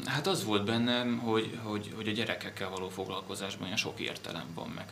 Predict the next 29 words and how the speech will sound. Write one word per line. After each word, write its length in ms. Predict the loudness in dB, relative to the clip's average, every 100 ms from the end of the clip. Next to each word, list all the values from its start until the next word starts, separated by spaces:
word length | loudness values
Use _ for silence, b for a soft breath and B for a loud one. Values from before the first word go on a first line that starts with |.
| -6
ez 60 | -2
egy 60 |
nagyon 220 | -2 0 -2
jó 180 | -4 -2
irány. 340 | 2 2 4
Nekem 320 | 2 0 0
nagyon 240 | 2 0 -2
meghatározó, 920 | -2 -4 -8 -6 -6 -4 -4 -4 -4 -6 B B B
ö, 40 | -6 -4 -4
figura 340 | -4 -2 -2
volt 280 | 0 0 0
a 200 | -2 -2 -2
mai 180 | -4 0
napig 280 | 0 0 0
a 40 |
Vekerdi 460 | 0 -2 -4 -6 -6
Tamás, 440 | -4 0 2 2
tehát 200 | 0 -4 -6
hogy 160 | -6
én 120 | -6
nagyon 180 | -6 -4
sokat 320 | -2 -2 -2
olvastam 400 | -2 -2 -4 -6 -6
abba 140 | -6
az 120 | -6
időbe 400 | -4 -4 -4 -2
őt, 280 | 2 2 2
és 140 | -2
akkor, 340 | -2 -2 -2